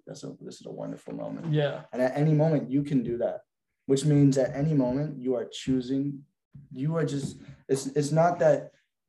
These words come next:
Speaker 1: you don't give a fuck about what people say. I care what people say.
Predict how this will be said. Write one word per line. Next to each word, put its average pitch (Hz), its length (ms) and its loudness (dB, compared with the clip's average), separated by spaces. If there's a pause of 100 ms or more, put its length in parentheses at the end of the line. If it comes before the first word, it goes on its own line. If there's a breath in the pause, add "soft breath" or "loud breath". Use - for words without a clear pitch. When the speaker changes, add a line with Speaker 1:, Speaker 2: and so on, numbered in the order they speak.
(200)
Speaker 1:
you 131 840 2 (220)
don't 143 240 2
give 143 120 -4
a 123 40 -8
fuck 123 260 -6
about 120 180 -4
what 120 80 -8
people - 240 -10
say. 131 180 -8
I - 100 -6
care 156 300 0
what 139 120 0
people 135 260 -4
say. 123 280 -10